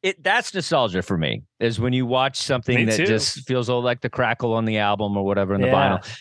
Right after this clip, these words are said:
Speaker 1: All that stuff I like, you know? Um, so, so, yeah, and I couldn't find this. I, I was looking for, I knew I had it, but I had to find it. So I finally, it was behind the T V and all that stuff.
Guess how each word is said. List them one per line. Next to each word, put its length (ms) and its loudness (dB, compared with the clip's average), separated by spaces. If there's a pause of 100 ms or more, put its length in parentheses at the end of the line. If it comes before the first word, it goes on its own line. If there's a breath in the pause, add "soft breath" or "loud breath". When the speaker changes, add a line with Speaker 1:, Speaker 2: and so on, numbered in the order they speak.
(120)
Speaker 1:
All 160 0
that 160 0
stuff 240 -4
I 120 2
like, 300 -4
you 80 -2
know? 400 0
Um, 520 0
so, 420 0 (380 soft breath)
so, 180 -2
yeah, 160 -2
and 100 2
I 60 0
couldn't 220 -4
find 280 0
this. 140 -2
I, 140 2 (160)
I 80 0
was 180 -4
looking 260 0
for, 100 -2
I 80 0
knew 120 0
I 80 2
had 300 0
it, 100 0
but 140 -4
I 20 0
had 60 0
to 80 -2
find 180 0
it. 60 -4
So 120 -2
I 40 0
finally, 340 -2
it 40 -4
was 100 -4
behind 420 -2
the 60 -4
T 220 -4
V 120 -2
and 100 -2
all 120 -4
that 60 -8
stuff. 140 -8